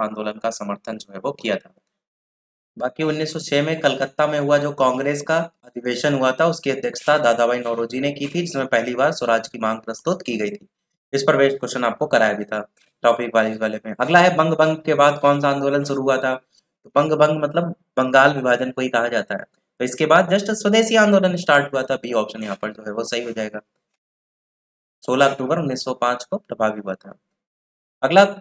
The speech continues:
और बाद में बनारस, ये भी लिखा है इसके विरोध में कांग्रेस के बनारस अधिवेशन उन्नीस सौ पाँच, जिसकी अध्यक्षता गोपाल कृष्ण गोखले ने की थी, उसी में ही स्वदेशी और बहिष्कार आंदोलन का अनुमोदन किया गया था। ये बनारस अधिवेशन में अनुमोदन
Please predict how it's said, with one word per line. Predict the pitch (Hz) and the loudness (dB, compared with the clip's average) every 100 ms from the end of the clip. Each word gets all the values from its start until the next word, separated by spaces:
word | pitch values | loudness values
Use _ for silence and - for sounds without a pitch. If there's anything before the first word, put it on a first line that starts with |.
| - | 2
और | 139 147 | 4 6
बाद | 143 160 | 6 6
में | 175 | 4
बनारस, | 165 156 160 170 | 2 4 2 2
ये | 147 | -2
भी | 147 | -2
लिखा | 165 165 | 0 0
है | 160 | 0
इसके | - | 0
विरोध | 143 139 147 | -2 0 -2
में | 165 | 0
कांग्रेस | 147 131 143 143 | 2 2 0 -2
के | 156 | 0
बनारस | 135 131 139 143 | 2 2 0 -2
अधिवेशन | 139 135 139 165 | -4 -4 -2 -4
उन्नीस | 139 135 | -4 -4
सौ | 139 | -4
पाँच, | 139 147 165 | -2 -2 -2
जिसकी | 143 139 | -4 -6
अध्यक्षता | 127 123 - 151 | -4 -6 -4 -4
गोपाल | 123 123 127 | -2 0 -2
कृष्ण | 123 131 - | -4 -10 -10
गोखले | 123 117 123 131 | -6 -6 -4 -6
ने | 139 | -6
की | 143 | -10
थी, | 139 185 | -10 -10
उसी | 127 - 165 | -8 -4 -4
में | 151 | -4
ही | 143 170 | -4 -4
स्वदेशी | 196 139 127 127 147 | -2 -2 -2 -6 -2
और | 143 143 156 - - _ | 0 0 -2 -14 -20 _
बहिष्कार | 113 127 127 - 131 139 | 0 0 2 2 2 2
आंदोलन | 120 117 117 120 - | -2 -2 -4 -6 -4
का | 156 | -4
अनुमोदन | 117 113 113 110 135 | -4 -6 -8 -4 -4
किया | 143 117 104 | -6 -8 -8
गया | 104 101 | -6 -6
था। | - 117 - _ _ _ _ _ | -2 -2 -4 _ _ _ _ _
ये | 135 160 | -8 0
बनारस | 127 120 120 135 | 2 2 0 -2
अधिवेशन | 123 113 113 113 | -8 -8 -8 -8
में | 113 | -6
अनुमोदन | 113 110 110 107 | -6 -4 -6 -8